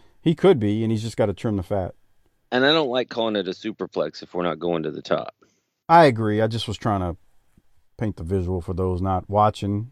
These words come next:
Speaker 1: that aren't patrons, 'cause you could watch it if you go to tiny U R L dot com slash patreon.
Speaker 2: I'm not talking to those people anymore.
Speaker 1: Okay.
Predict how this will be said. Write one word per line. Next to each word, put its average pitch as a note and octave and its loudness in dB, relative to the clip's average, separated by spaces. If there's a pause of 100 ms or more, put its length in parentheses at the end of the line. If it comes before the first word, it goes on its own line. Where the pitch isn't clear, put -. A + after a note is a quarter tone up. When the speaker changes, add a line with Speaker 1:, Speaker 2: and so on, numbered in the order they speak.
(120)
Speaker 1:
that G#2 -2
aren't A2+ 2
patrons, F#2+ 4
'cause G2 -6
you A2 -6
could A#2+ -2
watch E3 2
it G#2 -2
if F#2+ -2
you G2+ -4
go G2+ -2
to G2 -2
tiny A2 -4
U G2+ -2
R G2+ 0
L G2 0
dot F#2+ -4
com G2+ -8
slash - -16
patreon. A2 -4
Speaker 2:
I'm A2 4
not G2+ 2
talking A2 4
to F2+ -2
those F#2 -6
people E2 -16
anymore. D#2 -12 (880)
Speaker 1:
Okay. G2+ -8